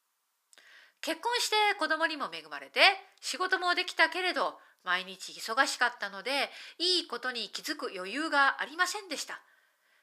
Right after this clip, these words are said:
今のままじゃダメだ。もっと頑張らないと。完璧になりたいと思っていて、プレッシャーを強く感じていました。時々、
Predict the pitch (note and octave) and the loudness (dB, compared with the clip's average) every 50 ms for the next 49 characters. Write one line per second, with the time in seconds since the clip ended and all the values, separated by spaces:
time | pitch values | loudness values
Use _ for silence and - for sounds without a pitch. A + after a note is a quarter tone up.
0 | _ _ - D4+ E4 E4+ E4+ E4+ E4 D4+ D4+ D#4 E4 D#4+ D4+ D#4 D4 C#4+ C#4+ E4 | _ _ -14 -4 0 2 2 2 2 2 2 2 2 2 2 0 -2 -2 -2 0
1 | D#4+ D#4+ D4 B3 - - - - - - - - _ _ - A#3 D4 F4+ F4 - | 2 2 2 2 0 -4 -10 -20 -20 -20 -20 -20 _ _ -8 -4 -4 -2 0 0
2 | F4+ D4+ D#4+ E4 E4 F4 F4+ F4+ F4 F4 E4+ E4 D4+ D#4 C#4+ C4+ B3 G#3 - - | 2 4 4 4 6 6 6 8 6 6 4 0 0 -2 -2 -2 -2 -4 -6 -10
3 | - - _ _ _ _ _ - - - G4+ F#4+ - G#4+ G4+ G#4+ A4 G#4+ G4 F#4+ | -16 -20 _ _ _ _ _ -4 0 0 2 2 0 0 0 -2 -2 0 0 0
4 | F#4 F4+ - F#4+ F4+ E4+ - F#3+ F#3+ - _ _ _ - - A3 G#3+ G#3 A3 A3+ | 0 4 6 6 6 6 4 -2 -6 -14 _ _ _ -10 -6 -6 -6 -6 -6 -8
5 | A3+ - - F3+ E3+ E3+ - - B3+ A#3+ G#3+ F3 - - - - - _ - A#3 | -10 -10 -10 -10 -10 -10 -8 -6 -4 -4 -4 -6 -8 -12 -20 -20 -20 _ -10 -6
6 | A#3 C#4+ D4 - - - D#4+ D4+ D#4 D#4 D4+ D4+ D4+ - - E4 G4 G#4+ F#4 - | -6 -4 -2 -2 -2 0 0 0 0 0 -2 -4 -6 -6 -6 -4 -4 -4 -4 -4
7 | - - G3 F3 F3 E3 - - F3 E3+ F3+ F#3+ F#3+ F3+ G3+ F#3 F#3 F3+ G3 G3+ | -8 -10 -12 -10 -10 -10 -10 -10 -10 -10 -10 -12 -14 -12 -10 -10 -10 -8 -10 -10
8 | G#3 - - - - - _ _ _ _ _ _ _ _ _ _ - G#3 G#3 - | -8 -8 -8 -8 -10 -12 _ _ _ _ _ _ _ _ _ _ -18 -16 -14 -12
9 | - - A3+ A#3 A3+ | -8 -8 -8 -8 -8